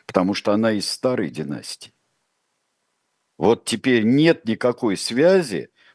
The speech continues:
после того, как казнили, с её же, кстати говоря, помощью, а, царицу иудейскую, то теперь Ирод никак не связан с легитимностью старой династии. А кто там помнит, что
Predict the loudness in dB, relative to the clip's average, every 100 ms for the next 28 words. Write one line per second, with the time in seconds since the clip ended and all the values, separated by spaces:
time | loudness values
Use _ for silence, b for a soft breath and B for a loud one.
0 | -6 -4 -2 -2 2 2 0 -2 -8 _
1 | 2 2 2 0 0 -2 -4 -2 0 2
2 | 2 0 -6 -6 -4 -4 -6 -4 -2 -2
3 | -4 -4 -6 -6 -8 -12 -16 B B B
4 | B -4 -2 0 0 0 -2 -4 -2 -2
5 | 0 -2 -4 -4 -4 -4 -8 -8 -16 -20
6 | -20 _ _ _ _ _ _ _ _ _
7 | _ _ 0 0 0 -4 -2 -2 -2 0
8 | 0 0 -4 0 -2 -2 -6 -4 -2 0
9 | 0 -2 -4 -6 -8 -8 -2 -2 -2 -6
10 | -10 -6 -4 -2 -4 -6 -4 -4 -6 -14
11 | -20 -20 _ _ _ _ _ -6 -2 0
12 | 2 0 0 -2 -2 -6 -6 -6